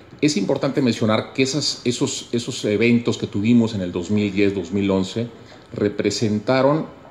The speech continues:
únicamente el punto cinco por ciento del quebranto del total de,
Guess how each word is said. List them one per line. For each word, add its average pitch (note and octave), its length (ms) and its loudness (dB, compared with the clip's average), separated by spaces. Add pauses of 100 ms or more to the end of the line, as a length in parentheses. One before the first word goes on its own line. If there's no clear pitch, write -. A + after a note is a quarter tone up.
únicamente A#2+ 640 4
el G2+ 60 2
punto D#3 500 -2
cinco C3+ 380 -2
por G2+ 180 -2
ciento A#2 640 0 (500)
del F#2+ 180 -2
quebranto A#2 600 2
del G2+ 180 0
total B2 480 -2
de, A#2 200 2